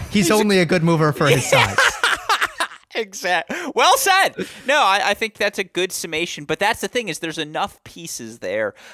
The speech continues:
Speaker 2: Again, this is a December podcast where it's like, where does Khachanov go from here? That said, final two questions for you,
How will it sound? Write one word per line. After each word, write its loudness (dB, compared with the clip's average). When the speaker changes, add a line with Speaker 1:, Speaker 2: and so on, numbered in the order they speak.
Speaker 2:
Again, 0
this -6
is -6
a -6
December -8
podcast -12
where -8
it's -10
like, -8
where -4
does -10
Khachanov -6
go -4
from -8
here? -8
That -2
said, -2
final 0
two -6
questions -6
for -8
you, -6